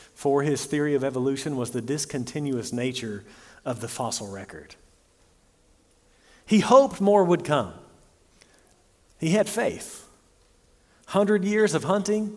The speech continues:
and paleontology is throwing in the towel. So much of what we see from the fossil record is inference, not evidence. Faith, not fact. The fossil record does not show species gradually transforming from one kind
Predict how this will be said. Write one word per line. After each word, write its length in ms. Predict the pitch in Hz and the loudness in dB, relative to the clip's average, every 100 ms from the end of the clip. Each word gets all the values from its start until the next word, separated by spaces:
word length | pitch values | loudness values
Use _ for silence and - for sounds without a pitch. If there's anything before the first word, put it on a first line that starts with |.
| - - - _ _ _ | -16 -20 -20 _ _ _
and 140 | 127 123 | -8 -2
paleontology 720 | 165 156 143 151 151 151 139 | 0 0 0 0 0 0 -2
is 120 | 117 | -4
throwing 300 | - 151 143 | -2 -2 0
in 60 | 131 | -2
the 80 | 117 | -2
towel. 420 | 131 120 92 - - _ _ _ _ _ _ _ _ | -4 -6 -8 -16 -20 _ _ _ _ _ _ _ _
So 420 | - - - 208 233 | -4 -2 2 4 4
much 360 | 202 170 143 | 4 2 0
of 80 | 135 | 0
what 120 | 156 | 0
we 100 | 160 | 0
see 200 | - 165 | 0 -2
from 140 | 160 135 | -2 -4
the 80 | |
fossil 320 | 120 143 143 139 | 0 -2 0 -2
record 380 | 131 131 131 | -2 -2 -6
is 360 | - 127 110 - | -4 -4 -4 -4
inference, 1000 | 165 156 - 131 92 - - - - - - | -4 -2 -4 -8 -10 -8 -8 -8 -12 -16 -8
not 300 | 117 117 120 | -6 -4 -4
evidence. 840 | 113 104 98 - - - - - - - - - - - _ _ _ _ - | -4 -6 -12 -12 -10 -10 -10 -18 -20 -20 -20 -20 -20 -20 _ _ _ _ -8
Faith, 460 | - 190 202 202 | 6 8 8 6
not 260 | 175 175 170 | 2 0 0
fact. 360 | 165 156 135 | 2 4 4
The 80 | 139 | -2
fossil 360 | - 175 185 185 | 2 2 4 2
record 380 | 170 170 151 120 | 0 0 -2 4
does 280 | 190 208 | 6 6
not 220 | 196 185 - | 4 2 2
show 220 | 208 202 | 2 2
species 460 | 208 196 185 196 139 | 2 -2 -2 -2 0
gradually 540 | 151 180 190 180 180 | 4 4 4 2 0
transforming 680 | 180 185 185 196 208 190 156 | 0 -2 -2 0 2 2 -2
from 180 | 151 160 | -2 0
one 200 | 175 170 | 0 0
kind 340 | 160 156 | 0 0